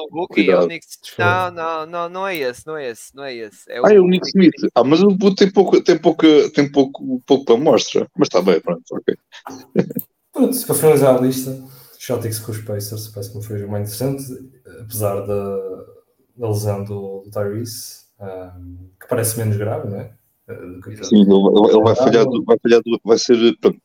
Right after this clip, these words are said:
Speaker 2: vai falhar duas semanas, depois daqui duas semanas vai ser reavaliado para ver o estado das coisas.
Speaker 3: Muito bem. Pronto, temos a, temos as equipas. Eu vou já despachar isto, que é sobre os jogos de, de ontem, depois só tenho mais uma cena e depois passamos para o vosso, que é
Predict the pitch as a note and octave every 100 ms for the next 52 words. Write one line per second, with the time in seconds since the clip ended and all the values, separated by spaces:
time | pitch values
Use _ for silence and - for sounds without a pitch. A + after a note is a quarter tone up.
0 | _ G#2 G#2 A2+ A2+ G#2+ B2 B2 C#3 C#3+
1 | C#3 C3+ - G#2+ G#2 A2 G#2+ A#2 G#2+ G#2+
2 | - G#2 G#2 G2+ G2+ G2+ G#2 G2 F#2 F#2
3 | F2 F2 - _ _ - _ _ - -
4 | F#2 F2 - D#2+ - - _ _ _ _
5 | _ _ - C#3+ - G2+ E2+ - _ _
6 | G#2+ G#2 - D#3+ E3 E3+ - D#3 D#3 D#3
7 | C#3+ C3 C3 C#3 D3+ D#3+ D3 C#3 A2+ G2+
8 | A2 - A#2 G#2+ B2 A#2 A2+ A2+ G#2+ G#2+
9 | G#2+ G2+ G2 G#2+ - G#2+ G#2+ G#2+ G#2 G2+
10 | G#2 G#2 A2+ A#2 A#2 A2+ A2 A2 G#2+ A2
11 | G#2+ G#2+ G2 E2+ - - A2+ F#2 -